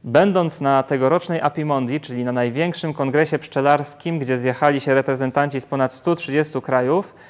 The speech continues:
natrafiłem na stanowisko firmy Vita Animal Europe, które prezentowało swoje produkty. Między innymi prezentowali oni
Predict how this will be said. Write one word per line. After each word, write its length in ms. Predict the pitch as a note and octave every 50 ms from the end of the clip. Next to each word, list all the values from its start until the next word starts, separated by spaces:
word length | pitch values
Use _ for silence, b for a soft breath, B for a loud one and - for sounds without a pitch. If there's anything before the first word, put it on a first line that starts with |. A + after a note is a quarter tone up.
| B B B
natrafiłem 540 | C#3 C#3 - D3 D3 D3 - F#3+ F#3+ F#3+ E3+
na 80 | D#3
stanowisko 600 | D3 - - C#3+ C#3 C3 C3 D#3+ E3+ - - E3 D3
firmy 420 | - - D#3 D#3 D#3 D3+ C3+ A#2+
Vita 360 | A2 C3+ E3 E3 - C3+ -
Animal 500 | - B2+ C3+ C#3+ C#3 B2+ B2 A#2+ B2 A#2+
Europe, 340 | C3 D3+ E3 F#3+ G3 F#3+ -
które 300 | - - - F#3 G3 F3+
prezentowało 580 | - E3+ F3 D#3+ E3 D#3+ - D#3 D#3 D#3+ D3+ D3
swoje 300 | D3+ - D3+ C#3 C3+ C3
produkty. 500 | - C3 B2+ B2 B2 A#2+ - - F3 F3+
Między 360 | D#3+ E3+ F#3 F#3 E3+ F3+ E3+
innymi 340 | C#3+ C#3 D3 E3+ F3 F3 E3
prezentowali 800 | - C#3 C3+ C3 C#3 C3+ - C3 A#2+ B2 C#3+ D#3 D#3+ D#3 D#3 D3 C3+
oni 420 | C3+ C#3 C#3+ C#3+ C#3 C#3 C3+